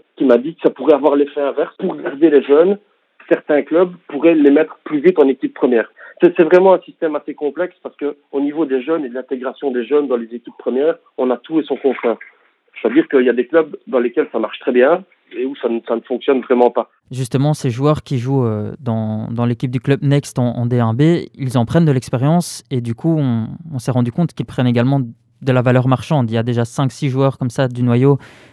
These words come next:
Speaker 2: qui, en début de saison, étaient, euh, totalement inconnus du grand public et, euh, pour qui la, la valeur marchande a, a quasiment quadruplé. Euh,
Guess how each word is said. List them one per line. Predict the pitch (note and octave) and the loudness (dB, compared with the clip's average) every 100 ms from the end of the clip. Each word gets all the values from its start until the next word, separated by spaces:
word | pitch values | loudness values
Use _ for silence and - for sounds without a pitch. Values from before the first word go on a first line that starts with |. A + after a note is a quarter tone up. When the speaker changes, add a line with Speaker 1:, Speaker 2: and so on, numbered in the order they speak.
| - | -8
Speaker 2:
qui, | - | 0
en | B2+ | 2
début | B2+ C3 | 2 2
de | |
saison, | C#3 B2 C#3 | 0 2 2
étaient, | A#2+ A#2+ A#2 A2 | 2 2 2 2
euh, | |
totalement | - C3 B2 B2 A#2+ A2 A2 | 0 0 2 4 2 2 -2
inconnus | B2 A#2 C3+ C3 | -2 0 2 2
du | B2+ | 0
grand | B2 | -2
public | A#2 A#2+ D#3+ - - - - _ - | -2 0 0 -2 -10 -20 -20 _ -4
et, | C3+ B2+ | 0 2
euh, | A2+ | 2
pour | B2+ - | 0 -2
qui | E3 | 0
la, | C3+ A#2 | 2 2
la | A2+ | 0
valeur | A#2+ A#2 | 0 0
marchande | B2 A2+ - C3 | 0 -2 -2 -2
a, | A2+ G#2+ - - | -2 -4 -8 -12
a | - | -10
quasiment | C#3 B2 C3 | -4 2 2
quadruplé. | B2 C#3+ C3 A#2+ D3 F3 F#3 - | 4 2 2 0 0 2 0 -2
Euh, | C3 B2 A#2 A2+ | 0 2 2 0